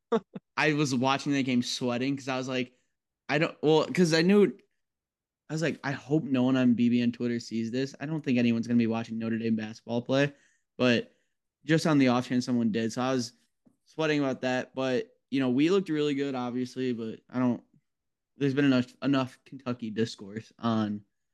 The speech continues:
Speaker 2: the timeline. So let's stray away from that a little bit. But Texas looks really good. I had them in my Final Four. Uh, they're really deep at every position, and they, all their, like, star guys returned last year. And they just, they're, they're now fully accustomed to the Beard system. And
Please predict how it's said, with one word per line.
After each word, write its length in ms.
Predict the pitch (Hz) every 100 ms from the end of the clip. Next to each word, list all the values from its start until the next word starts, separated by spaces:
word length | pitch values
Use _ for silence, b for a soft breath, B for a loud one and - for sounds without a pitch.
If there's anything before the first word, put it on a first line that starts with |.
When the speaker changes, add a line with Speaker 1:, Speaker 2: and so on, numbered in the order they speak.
| _ -
Speaker 2:
the 80 |
timeline. 540 | 120 117 110 107 104 104
So 260 | 117 110 113
let's 160 | 120 -
stray 220 | 127 117
away 160 | 113
from 140 | 110 107
that 60 | 104
a 40 |
little 140 | 101
bit. 160 | 104 101
But 180 | 110 - b b b
Texas 340 | 151 151 143 139
looks 180 | 143
really 200 | 139 135
good. 180 | 131 135
I 120 | 120
had 120 | 131 123
them 140 | 127
in 40 |
my 140 | 127 123
Final 280 | 123 123 120
Four. 380 | 123 120 120 _ b b b _ -
Uh, 320 | 120 117 107 - -
they're 180 | 127
really 280 | 120 131 127
deep 260 | 117 127 120
at 120 | 117
every 160 | 120 120
position, 600 | 113 120 113 117 117 110 _ _ _
and 340 | 117 123 120 113
they, 220 | 131 135 -
all 220 | 127 147 175
their, 180 | 175
like, 280 | 156 135 -
star 680 | - - 135 131 139 147 143
guys 540 | 139 143 151 151 131 _ 131
returned 400 | - 135 123 117
last 300 | 117 117 117
year. 140 | 117
And 200 | 107 123
they 100 | 131 131
just, 200 | 131 -
they're, 220 | 143 127 - _ _ -
they're 100 | 143
now 240 | 156 147
fully 320 | - 151 147
accustomed 380 | 139 147 131 143
to 60 | 123
the 100 | 117
Beard 340 | 127 131 123
system. 460 | - 123 - 127 120
And 140 | 110